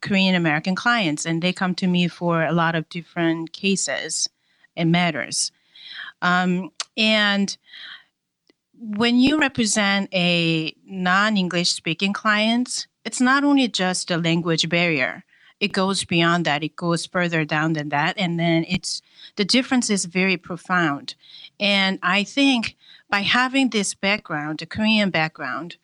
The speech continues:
both cultural and language, I think I'm in a unique position to serve the Ko-, Korean American community well. And it's also my calling. I see it, um, as my obligation,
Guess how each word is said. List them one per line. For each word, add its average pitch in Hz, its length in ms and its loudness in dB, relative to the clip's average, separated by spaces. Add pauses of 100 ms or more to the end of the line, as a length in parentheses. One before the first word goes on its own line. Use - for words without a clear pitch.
(300)
both 175 240 -6
cultural 185 460 -4
and 165 140 2
language, 165 640 0 (480)
I 208 220 0
think 220 360 -2 (100)
I'm 214 260 2
in 202 100 4
a 190 40 2
unique 175 640 0 (260)
position 190 600 0
to 220 120 -4
serve 190 440 0
the 180 120 -4
Ko-, 180 240 -4
Korean 190 380 0
American 165 400 -2
community 180 420 0
well. 160 400 0 (300)
And 190 160 -2
it's 190 220 -4
also 208 580 -2
my 180 160 -2
calling. 180 600 -2 (440)
I 170 120 -2
see 202 400 2
it, 165 280 -2 (400)
um, 165 460 0
as 185 200 -4
my 190 280 2
obligation, 170 920 0